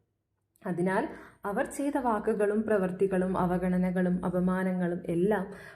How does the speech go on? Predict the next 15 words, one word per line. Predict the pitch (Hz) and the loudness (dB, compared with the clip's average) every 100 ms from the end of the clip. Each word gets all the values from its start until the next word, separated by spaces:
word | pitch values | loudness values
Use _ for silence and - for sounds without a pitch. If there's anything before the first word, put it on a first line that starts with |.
| - | -4
ഒരിക്കൽ | 180 196 196 214 175 - | 0 0 2 0 0 -2
അവർക്ക് | 180 175 190 - 262 | 0 2 0 -2 0
തന്നെ | 233 220 | 0 0
ജീവിതത്തിൽ | 175 175 165 175 180 175 | 0 -2 -2 -4 -4 -2
തിരിച്ചു | 190 156 156 175 | 0 -2 -4 -2
വരും | 170 160 165 | -2 -2 -6
എന്നുള്ളതാണ്. | 147 147 147 - - - - - _ | -4 -2 -2 -4 -6 -10 -20 -20 _
ചിലപ്പോൾ | - 277 277 302 | -4 -4 0 0
മറ്റുള്ളവരിലൂടെ, | 247 254 277 277 269 262 233 202 214 - | 0 0 0 0 2 2 2 2 -2 -2
ചിലപ്പോൾ | 226 226 226 220 | 0 2 2 2
അവരുടെ | 185 180 208 226 | 2 2 2 2
സ്വന്തം | 226 190 175 180 220 | 2 0 0 0 0
മനസ്സിലൂടെ, | 170 175 175 220 202 196 - - - - | 0 0 2 4 4 2 -4 -12 -14 -4
ചിലപ്പോൾ | 240 233 247 233 | 0 0 2 2
അവരുടെ | 185 180 165 - | 2 0 0 -2